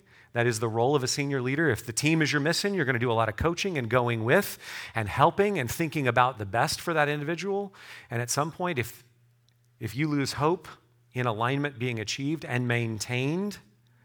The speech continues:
if it takes all of your energy to maintain that, then it's time for that person to probably not be on that team and not be leading.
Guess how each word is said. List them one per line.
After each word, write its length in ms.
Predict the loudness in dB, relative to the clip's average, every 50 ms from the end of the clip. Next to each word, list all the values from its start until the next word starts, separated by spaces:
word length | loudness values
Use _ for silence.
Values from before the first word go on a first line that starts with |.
| _ _ _ _ _ _ _ _ _ _ _ _
if 120 | -10 -8 -6
it 80 | -4
takes 260 | -2 0 -2 0 -2 -2
all 220 | 0 0 2 2
of 80 | 2 2
your 140 | 2 2
energy 360 | 2 2 2 0 0 0 0 0
to 60 | 0
maintain 500 | 0 0 -2 -2 -4 -4 -4 -4 -2 -2
that, 260 | 0 0 -2 -2 -4 -10 -14 -16 -16 -16 -18 -14 -6
then 120 | -4 -2 -2
it's 140 | -2 -2 0
time 300 | -2 -2 -2 -4 -6 -10
for 140 | -8 -4
that 180 | -4 -4 -4 -4
person 340 | -6 -8 -8 -6 -8 -8 -8
to 60 | -10
probably 420 | -8 -6 -6 -6 -4 -4 -6 -6
not 260 | -4 -4 -6 -6 -6 -10
be 140 | -8 -8
on 160 | -8 -8 -8 -8
that 200 | -10 -12 -12 -14
team 280 | -18 -16 -16 -16 -18 -20 _ _ _ _ _ _ _ _ _ _ -12
and 140 | -10 -8 -6
not 200 | -6 -8 -8 -8
be 100 | -10 -10
leading. 340 | -10 -8 -10 -12 -12 -14 -18